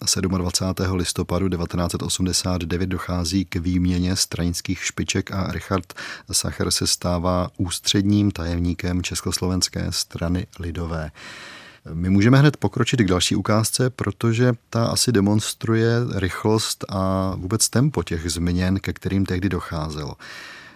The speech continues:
V roce dva tisíce deset Richard Sacher vzpomínal v rozhovoru s Pavlem Žáčkem pro časopis Paměť a dějiny, co se někdy na přelomu listopadu a prosince osmdesát devět dělo.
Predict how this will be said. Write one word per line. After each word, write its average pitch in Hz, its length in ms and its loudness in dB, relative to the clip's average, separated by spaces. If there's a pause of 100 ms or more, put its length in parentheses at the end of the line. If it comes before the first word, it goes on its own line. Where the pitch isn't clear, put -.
V 90 140 -6
roce 92 260 2
dva 101 180 2
tisíce - 380 -2
deset 104 420 0
Richard 117 380 -4
Sacher 113 260 0
vzpomínal 92 920 4
v 85 60 -4
rozhovoru 95 500 4
s - 100 0
Pavlem 95 340 2
Žáčkem 87 640 0
pro 87 300 0
časopis - 560 0
Paměť 90 420 0 (160)
a 107 120 0
dějiny, 82 540 0 (360)
co - 140 0
se - 160 2
někdy 104 340 4
na 117 100 4
přelomu 101 440 2
listopadu 117 580 2
a 95 60 2
prosince 117 560 0
osmdesát 98 600 0
devět 87 520 0
dělo. 82 360 -4